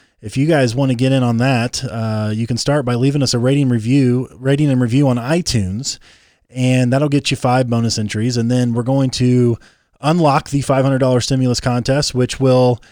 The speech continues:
uh, do a random drawing for, and I'll give you guys the details on how to sign up for that. Uh, you just go to goodmorningliberty dot U S slash stimulus. That's goodmorningliberty dot U S slash stimulus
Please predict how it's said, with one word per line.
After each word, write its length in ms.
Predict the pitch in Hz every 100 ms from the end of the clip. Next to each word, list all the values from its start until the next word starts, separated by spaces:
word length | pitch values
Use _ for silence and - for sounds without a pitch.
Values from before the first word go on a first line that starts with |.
| _ _ _
uh, 200 | 113 113
do 200 | 110 135
a 20 |
random 340 | 123 131 135
drawing 360 | 117 120 120 123
for, 320 | - 123 156
and 80 | 135
I'll 100 | 107
give 160 | 113 127
you 80 |
guys 280 | 123 123 113
the 60 | 107
details 400 | 117 127 120 113
on 100 | 110
how 100 | 113
to 80 | 104
sign 260 | 120 117
up 160 | 113 -
for 140 | 107
that. 320 | 104 151 160 - - _ _ _ _ _ _ -
Uh, 160 | 127 123
you 120 | 135
just 220 | 143 135
go 160 | 143 135
to 480 | 135 131 123 120 110 - _ _ 110
goodmorningliberty 1120 | 107 180 190 151 160 160 147 131 143 143 139 127
dot 240 | 131 123
U 260 | 127 135 120
S 360 | 117 117 - -
slash 600 | - - 127 123 117 -
stimulus. 720 | - - - 151 123 98 107 -
That's 200 | 110 110
goodmorningliberty 800 | 131 151 147 147 131 131 135 120
dot 220 | 123 117
U 180 | 123 117
S 220 | 117 - -
slash 420 | - 135 143 -
stimulus 840 | - - - 165 165 98 90 -